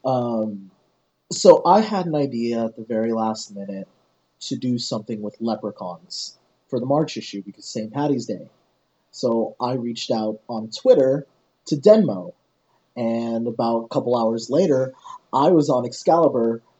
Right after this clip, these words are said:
dressing up Denmo as a leprechaun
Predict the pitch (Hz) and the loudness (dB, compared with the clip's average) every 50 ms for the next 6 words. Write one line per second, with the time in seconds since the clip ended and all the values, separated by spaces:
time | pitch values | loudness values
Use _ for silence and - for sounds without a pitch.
0 | _ _ _ _ _ 120 - 139 147 147 139 180 - - - 147 135 135 135 135 | _ _ _ _ _ -6 0 2 4 4 4 2 -2 -6 -6 -4 -2 -2 -2 -4
1 | 135 127 - - 135 131 131 131 131 127 127 127 - - 123 120 113 110 - 98 | -6 -8 -2 -2 0 0 0 -2 -4 -2 -2 -2 -2 -2 -4 -6 -6 -6 -6 -6
2 | 107 123 - - 151 143 - 160 156 147 147 147 160 | -4 -4 -2 -2 -2 0 2 2 2 2 0 -2 -6